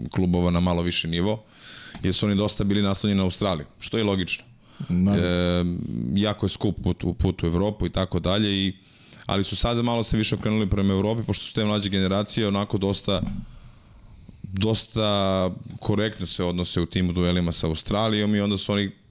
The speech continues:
Speaker 1: ajde, kao pokušaju da odu malo korak dalje. Tako da ćemo napraviti sad jednu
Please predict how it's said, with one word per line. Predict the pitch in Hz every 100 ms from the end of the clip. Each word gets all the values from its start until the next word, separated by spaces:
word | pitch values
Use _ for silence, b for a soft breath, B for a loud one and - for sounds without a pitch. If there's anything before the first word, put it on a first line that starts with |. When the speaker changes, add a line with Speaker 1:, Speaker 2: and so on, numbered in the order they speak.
| _ _ _ -
Speaker 1:
ajde, | 95 92
kao | - 98 87 - -
pokušaju | 95 - - 95
da | 92
odu | 95 92
malo | 92 90
korak | - 95 87
dalje. | 85 92 127 - B B B B B B B B B
Tako | 98 107
da |
ćemo | 98 107
napraviti | 101 101 117 110 95
sad | 90 110 101
jednu | 98 101